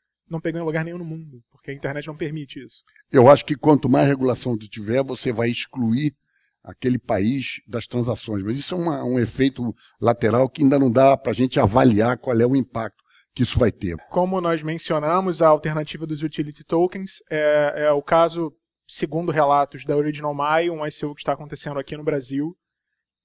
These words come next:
Speaker 1: É, e uma outra forma de você não escapar, mas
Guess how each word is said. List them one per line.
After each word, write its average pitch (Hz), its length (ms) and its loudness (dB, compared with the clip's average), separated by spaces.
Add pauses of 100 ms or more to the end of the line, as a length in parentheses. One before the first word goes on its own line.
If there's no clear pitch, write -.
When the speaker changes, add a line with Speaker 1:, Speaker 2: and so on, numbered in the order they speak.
Speaker 1:
É, 135 1000 2
e 170 100 -4
uma 185 140 -2
outra 190 180 -2
forma 196 320 4
de 175 120 -8
você 170 560 0
não 156 160 -10
escapar, 156 520 2
mas 135 200 -12